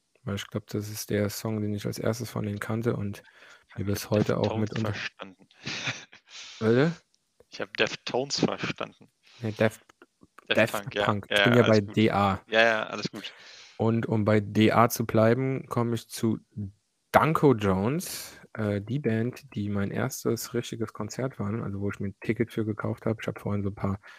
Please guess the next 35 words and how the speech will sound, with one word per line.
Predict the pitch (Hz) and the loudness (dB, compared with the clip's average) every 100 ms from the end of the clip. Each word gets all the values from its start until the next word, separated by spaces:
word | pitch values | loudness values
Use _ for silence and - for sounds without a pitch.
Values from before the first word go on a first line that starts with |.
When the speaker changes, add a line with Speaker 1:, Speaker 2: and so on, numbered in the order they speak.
| - - - - - - - _ _ _ - | -20 -20 -20 -20 -20 -20 -20 _ _ _ -8
Speaker 1:
hier, | 117 110 110 | 0 2 2
wie | 110 | 2
heißt | 104 - | 0 4
das, | 107 - - - | 2 2 -6 -2
ähm, | 104 98 98 - _ - _ _ _ _ _ - | 0 0 -2 -8 _ -20 _ _ _ _ _ 4
deutsches | 113 110 113 | 6 6 4
Eckkonzert | - 120 - 117 113 120 117 | 2 2 4 0 4 6 6
gesehen. | 117 107 110 120 113 - _ _ _ - | 4 4 4 4 -2 -12 _ _ _ -2
Weiß | 101 107 | -2 0
nicht, | 104 | 0
hab | 104 | 2
ich | |
auch, | 107 - | 2 0
glaub | 107 | -2
ich, | 104 | -2
schon | 107 | -2
mal | |
erzählt, | 101 - 107 - - - _ | 0 0 0 -2 -20 -20 _
mit | 107 95 | -2 6
La | 104 | 6
Fee | 98 - - 113 | 6 2 4 4
und | 110 101 | 4 4
das | 98 - | 2 4
Sil-, | 110 107 | 2 2
<laughs> | |
mit | 113 95 | 2 4
Silbermond. | 101 117 107 98 98 135 - _ | 8 10 10 8 6 2 -4 _
Speaker 2:
<laughs> | - - - - - - - - - | -20 -20 -16 -16 -16 -18 -18 -18 -2
Speaker 1:
Ähm, | 110 107 107 107 104 107 110 _ - | 4 4 4 2 2 0 -4 _ -4
ja, | 120 120 | 4 6
und | 117 110 | 6 2
von | 117 110 | 2 2
Danko | 123 127 | 2 2
Jones, | 123 120 147 165 - - | 2 2 2 -4 -8 -6
ähm, | 117 120 117 117 117 117 117 131 117 | -2 0 0 -2 -4 -4 -4 -6 -8